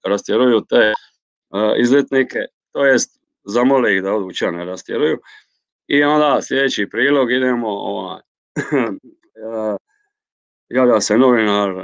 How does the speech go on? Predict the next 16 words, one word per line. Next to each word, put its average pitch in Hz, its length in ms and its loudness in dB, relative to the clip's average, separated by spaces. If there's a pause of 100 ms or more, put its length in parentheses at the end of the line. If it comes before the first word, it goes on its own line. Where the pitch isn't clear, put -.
(160)
u, 98 560 -16 (300)
u 101 260 -8
radio, 107 640 2
ne 110 200 -8
znam, 104 340 -6
Radio 104 280 -2
Split 101 420 -6
ili 92 180 -4
šta 98 260 -4
li, 104 120 -2
ovi 92 200 -6
naši 92 280 -8
domaći 92 580 -4 (320)
splitski, - 440 -6 (320)
a, 90 220 -16 (1120)
e, 90 460 0